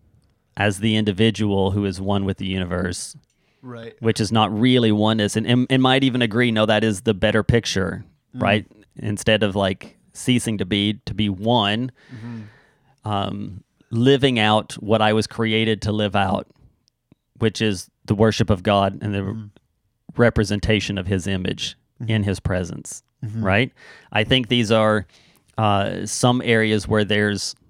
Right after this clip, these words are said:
Speaker 1: a level of connectivity.
Speaker 2: Yeah, no, for sure. Yeah, and I think, so <sighs> another thing is much of Hinduism speaks of, of avatars,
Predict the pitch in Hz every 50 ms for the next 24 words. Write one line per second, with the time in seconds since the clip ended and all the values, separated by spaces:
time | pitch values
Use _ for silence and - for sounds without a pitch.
0 | - _ - _ _ 110 110 110 110 107 92 98 104 101 92 - - - 101 101
1 | - - - 104 95 92 92 98 95 98 92 82 - _ _ _ - 131 139 127
2 | 107 101 110 123 - - 131 131 123 117 - 123 113 - 131 110 98 - _ _
3 | _ _ 135 139 123 117 135 143 151 151 - - 180 175 160 - - _ _ _
4 | - - - - 170 160 151 147 - - - - - - - - - - - _
5 | _ _ _ _ _ _ _ _ 143 147 165 175 180 165 - - 139 143 131 131
6 | 127 120 - - - - _ _ - _ _ _ _ _ - - 139 135 139 139
7 | 143 147 143 - 156 135 143 139 135 135 127 127 127 120 - - - 131 127 117
8 | - - 127 117 113 110 - - - _ _ _ 123 113 - - - 117 113 110
9 | 143 123 - 131 127 127 131 143 139 - -